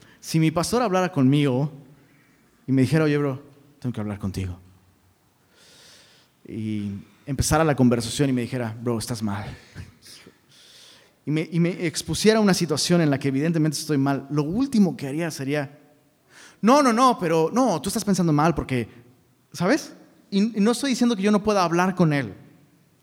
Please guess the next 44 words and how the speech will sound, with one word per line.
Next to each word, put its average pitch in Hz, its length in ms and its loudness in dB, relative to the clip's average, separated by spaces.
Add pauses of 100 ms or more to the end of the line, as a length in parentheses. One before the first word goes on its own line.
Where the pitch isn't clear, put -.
(120)
o, 147 280 -2
o - 20 0
razonar 170 640 2
con 165 160 2
él. 127 180 0 (320)
Lo 180 140 4
que 185 60 2
estoy 214 180 4
diciendo 214 360 6
es 196 120 6
que 190 420 0 (640)
si - 180 -8
él 165 40 -2
es 180 60 -2
mi 180 100 2
pastor 151 380 0 (640)
y 139 60 -6
él 131 60 -4
está 139 140 -8
hablando 147 220 -4
conmigo, 131 420 2 (1040)
tengo 185 320 -2
que 170 320 -4
abrirme 165 480 2
a - 20 4
la 175 120 0
posibilidad 151 440 -2
de 156 80 -6
que 139 120 -6
Dios 151 180 0
lo 175 80 -8
está 165 140 -10
usando 160 440 -2 (800)
para 104 180 -10
corregirme. 95 540 -8 (100)
Y 165 100 -4
lo 190 120 0
mismo 220 380 2
es 196 180 -8 (160)
si - 140 -10
mi 131 80 -4
esposa 170 340 -6
habla 156 220 -8
conmigo, 131 480 0